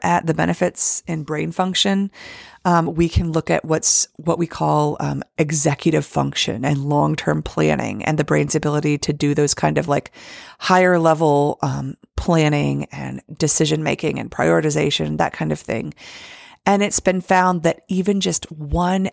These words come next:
episode of physical activity can improve your brain's executive function, which, uh, includes, you know, memory, concentration,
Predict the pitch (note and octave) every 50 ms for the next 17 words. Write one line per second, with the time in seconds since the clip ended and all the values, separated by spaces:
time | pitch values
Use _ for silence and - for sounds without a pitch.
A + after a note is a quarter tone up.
0 | _ - - - - - - - - D3+ D3 D3 - - D3+ - - - D#3 D3
1 | D3+ D3 - - D3 C#3+ C#3+ C#3+ - _ - - D3+ C#3+ D3 E3 E3+ G3 A3+ C#4
2 | D4 _ - - - - - - _ _ _ - - A#3+ B3 - A#3+ A#3+ A3+ -
3 | - A3 G#3+ G#3+ F#3+ G#3 G3+ - - E3 D#3+ D#3 D#3+ D#3+ D#3+ D#3+ D#3+ - - _
4 | _ - - F3+ D#3 D3+ D3+ C#3+ C3+ - C3+ A#2+ C#3+ C#3 - D3+ C#3 C3 - -
5 | - - - - - - - - - - - - - - _ _ _ _ - F3
6 | F3 - - - F3 F3+ E3+ - - E3 D3 C#3+ C#3+ C#3 - - - - - -
7 | - _ - D3 D3 D#3+ G3+ A#3 A3 G#3+ A3+ A3 A3 G#3+ G3+ - - - D#3 D3+
8 | D3+ - - C3+ - - G#3 G#3+ G3+ - - G#3+ G3+ G3 F#3+ F#3+ F#3+